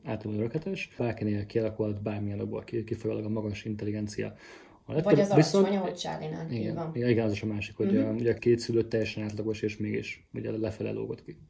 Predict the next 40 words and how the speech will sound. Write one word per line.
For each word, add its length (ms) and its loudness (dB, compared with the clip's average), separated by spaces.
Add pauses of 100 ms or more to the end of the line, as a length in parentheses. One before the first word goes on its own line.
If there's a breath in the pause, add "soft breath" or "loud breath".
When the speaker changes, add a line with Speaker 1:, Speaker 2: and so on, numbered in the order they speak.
(300 loud breath)
Speaker 2:
Igen. 260 -8 (600)
Speaker 1:
Az 260 -2
a 60 4
másik, 340 2
és 180 2
legtöbb 360 4
ilyen 180 0
embernek 360 2
ugye 140 4
impostor 520 0
szindrómája 460 0
van, 120 0
tehát 160 -2
amíg 120 4
nem 120 4
tartja 340 -2
magát 280 -2
okosnak, 340 -2
amíg 200 0
nem 140 -2
kap 200 -4
rá 80 -4
valamilyen 680 -2
extra 260 -2
bizonyítékot, 560 2
és 100 2
nem 140 2
még 100 0
akkor 240 -2
sem, 260 -4
tehát 180 -6
mint 160 -2
amit 240 -2 (240)
ugyanúgy 380 4
általában 360 2
ez 60 -2
a 40 2
feltételes 580 -2
szülőknél 560 -2
van. 340 -4